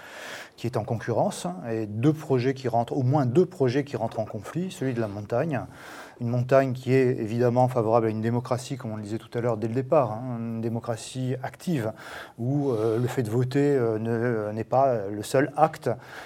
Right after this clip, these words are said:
euh, du peuple souverain, qu-, un peuple souverain qui ne délègue pas, euh, sa souveraineté, qui ne délègue pas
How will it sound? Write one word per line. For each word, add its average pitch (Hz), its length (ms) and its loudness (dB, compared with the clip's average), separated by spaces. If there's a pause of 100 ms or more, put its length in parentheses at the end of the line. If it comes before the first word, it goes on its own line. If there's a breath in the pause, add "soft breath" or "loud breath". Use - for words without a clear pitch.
(140 loud breath)
euh, 117 140 0
du 113 100 -2
peuple 123 300 -2
souverain, 143 420 0
qu-, 160 220 -4
un 143 180 -2
peuple 127 220 2
souverain 147 340 2
qui 151 240 -8
ne 127 140 2
délègue 135 560 6
pas, 156 320 6
euh, 117 640 2
sa 113 140 -6
souveraineté, 127 540 0
qui 139 140 -8
ne 135 100 0
délègue 143 540 6
pas 156 320 2